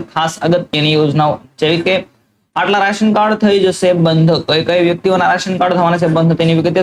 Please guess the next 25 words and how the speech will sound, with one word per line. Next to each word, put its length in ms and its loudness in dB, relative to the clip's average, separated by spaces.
ચર્ચા 380 -2
કરવાના 400 0
છે. 100 0
રાશન 320 0
કાર્ડ 240 0
ધારક 320 -2
પોતાના 400 -2
ગામમાં 480 0
જ 100 -10
ફ્રીમાં 400 0
કરાવી 380 2
શકશે 300 -2
ઈ 160 -2
કેવાયસી. 500 0
ત્યાર 140 0
પછી 120 2
જોવાના 300 0
છે 180 2
પી 140 0
એમ 160 2
કિસાન 400 -2
સન્માન 460 0
નિધિ 240 2
યોજના 300 0
વિશે 140 -2